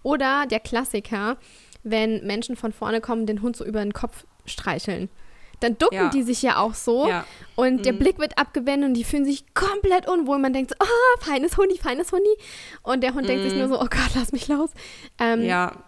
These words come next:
Speaker 1: da
Speaker 2: super
Speaker 1: kann man
Speaker 2: gutes
Speaker 1: das,
Speaker 2: Beispiel.
Speaker 1: da kann man das wirklich super gut dran erkennen, ja.
Speaker 2: Da erkennst du es auch einfach krass an der Mimik und Gestik. Oftmals sind dann zum Beispiel auch die Ohren ein bisschen weiter
Speaker 1: Mhm.
Speaker 2: zurückgelegt und das führt dazu, dass die Stirnhaut und halt auch der Nasenrücken glatt ist.
Speaker 1: Mhm.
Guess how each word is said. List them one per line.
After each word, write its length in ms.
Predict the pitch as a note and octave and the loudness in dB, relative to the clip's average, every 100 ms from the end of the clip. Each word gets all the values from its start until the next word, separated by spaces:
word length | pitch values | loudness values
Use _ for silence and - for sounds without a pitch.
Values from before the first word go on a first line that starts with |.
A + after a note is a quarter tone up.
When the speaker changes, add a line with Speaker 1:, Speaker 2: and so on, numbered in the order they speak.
| - | -2
Speaker 1:
da 120 | A3+ | 0
Speaker 2:
super 100 | G3+ | 0
Speaker 1:
kann 80 | A#3+ | 0
man 80 | A3+ | 0
Speaker 2:
gutes 200 | A3+ G3 | -2 -4
Speaker 1:
das, 80 | - | -4
Speaker 2:
Beispiel. 600 | F3 F3 - E3+ F3 G3+ | -4 -6 -8 -8 -6 -4
Speaker 1:
da 100 | A#3 | -4
kann 160 | B3 A3 | -2 -2
man 80 | |
das 160 | G#3 - G#3 - | -2 -4 -8 -4
wirklich 320 | G#3+ G#3+ G#3 | -4 -4 -6
super 220 | G3+ G#3 | -4 -6
gut 240 | G3 F#3 - | -6 -8 -6
dran 120 | F3+ | -6
erkennen, 320 | F3+ G3+ F#3 | -6 -8 -4
ja. 60 | F#3+ | 0
Speaker 2:
Da 100 | G#3 | 2
erkennst 480 | A3+ A#3 B3 B3 B3 | 2 0 0 -2 -2
du 40 | |
es 80 | - | -2
auch 120 | G#3 | 0
einfach 340 | F3+ G#3+ G#3 | 0 -2 -6
krass 300 | - G3+ G3+ | -4 -4 -2
an 80 | G3+ | -2
der 80 | G3 | 0
Mimik 300 | G3+ G#3 G3+ | 0 0 0
und 120 | G3+ | -2
Gestik. 380 | G3+ G#3+ A#3 G#3 | 0 -2 -2 -2
Oftmals 400 | G3+ - G3+ G#3 | -2 0 0 0
sind 140 | G#3+ | -2
dann 120 | G#3+ G3+ | -2 -2
zum 120 | G#3 | -2
Beispiel 240 | G3+ - | -2 0
auch 100 | G3 | -2
die 160 | - G#3 | -2 -2
Ohren 220 | G3+ G#3 | 0 0
ein 20 | |
bisschen 220 | A3+ B3 A#3 | 0 -2 -2
weiter 180 | B3 A#3+ | -2 -2
Speaker 1:
Mhm. 40 | |
Speaker 2:
zurückgelegt 760 | B3+ B3 B3 C#4 B3 B3+ - | 0 0 0 0 0 0 -2
und 140 | G3+ G3 | -4 0
das 340 | G3+ - - | -2 -2 -8
führt 200 | - G#3 | -2 0
dazu, 200 | G#3 - | -2 -2
dass 180 | G3 G3+ | -4 -4
die 100 | - | -6
Stirnhaut 680 | - - G3+ A#3 A#3+ B3 B3 | -10 -4 -2 -2 0 0 0
und 200 | G#3 G#3+ | -4 -4
halt 160 | G3+ | -4
auch 100 | G3 | -4
der 100 | G3+ F#3 | -4 -2
Nasenrücken 760 | F3+ G3 A3 A#3+ A#3+ A#3+ A#3 | 0 -2 -2 -4 -4 -6 -6
glatt 380 | G#3 G#3+ A3+ - | -2 -2 -2 -4
ist. 320 | C4 C#4+ B3 | -2 0 0
Speaker 1:
Mhm. 220 | A#3 A#3 | -2 -4